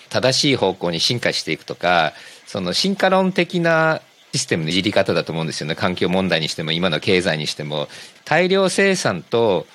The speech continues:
オプティマイゼーションで、やっぱり発展の時代はやってきたから、なんか機械的にこう分かりやすく整理してきっちりやれば治るっていう、まあ、鉄道を作るような感覚でデザインできるっていうふうにみんな、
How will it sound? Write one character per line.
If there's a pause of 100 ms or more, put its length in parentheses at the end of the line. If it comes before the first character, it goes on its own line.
(260)
オ
プ
テ
ィ
マ
イ
ゼ
ー
シ
ョ
ン
で、 (140)
や
っ
ぱ
り
発
展
の (140)
時
代
は
や
っ
て
き
た
か
ら、 (380)
な
ん
か
機
械
的
に
こ
う
分
か
り
や
す
く (380)
整
理
し
て
き
っ
ち
り
や
れ
ば (100)
治 (260)
る
っ
て
い
う、 (400)
ま
あ、
鉄
道
を
作
る
よ
う
な
感
覚
で
デ
ザ
イ
ン
で
き
る
っ
て
い
う
ふ
う
に
み
ん
な、